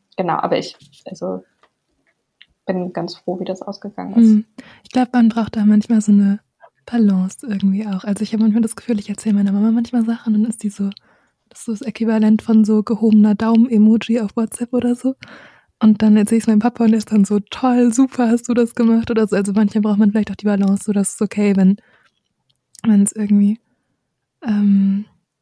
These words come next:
Speaker 2: wenn's irgendwie so ist.
Speaker 1: Mhm. Ich habe letztens so ein Video gesehen,
Speaker 2: Mhm.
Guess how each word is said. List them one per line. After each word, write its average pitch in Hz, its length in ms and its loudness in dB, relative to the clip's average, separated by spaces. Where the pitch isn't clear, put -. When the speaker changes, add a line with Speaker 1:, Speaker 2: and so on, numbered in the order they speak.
Speaker 2:
wenn's 214 240 -8
irgendwie 214 300 0
so 226 120 -6
ist. - 300 -10
Speaker 1:
Mhm. 214 440 -4
Ich 202 80 -8
habe 208 160 -2
letztens 202 260 -4
so 190 60 -6
ein 190 120 -4
Video 208 220 -4
gesehen, 196 380 -4
Speaker 2:
Mhm. 226 260 4